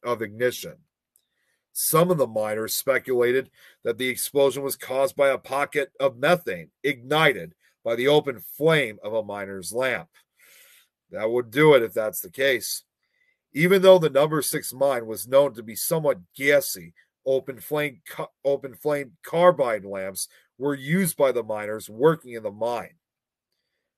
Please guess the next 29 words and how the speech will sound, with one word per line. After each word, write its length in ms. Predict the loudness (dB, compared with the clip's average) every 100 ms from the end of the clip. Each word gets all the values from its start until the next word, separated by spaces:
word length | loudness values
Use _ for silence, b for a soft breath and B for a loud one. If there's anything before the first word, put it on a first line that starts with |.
| -6
Another 500 | -2 6 8 8 6
theory 300 | -2 -8 -8
was 120 | -4
that 160 | 0 0
a 60 |
mine 380 | 2 2 2 0
car 240 | -4 -6 -6
containing 500 | -10 -10 -10 -10 -14
pellet 320 | -2 2 2 0
powder 400 | -8 -6 -6 -8
exploded. 760 | -10 -12 -8 2 4 4 0 _ _ _ _ _ _ _ _
However, 600 | -2 4 4 4 0 -6 _ _ _ _
careful 460 | 0 6 6 4 -4
examination 840 | -4 -2 0 0 -2 -2 -4 -6
of 120 | -10 -10
the 60 |
debris 500 | -14 -14 -4 2 2
by 200 | 2 -4
state 380 | -4 -6 -2 -4
and 120 | -6
federal 380 | -4 0 0 0
mine 300 | -2 -4 -4
inspectors 640 | -6 -10 -10 -12 -12 -14 -16 b b b
revealed 420 | -8 0 2 4
that 120 | 4
the 100 | 0
explosion 720 | -8 -6 -8 2 2 4 0
was 200 | -4 -4 -6
triggered 720 | -12 -2 -2 0 -6 -10 -12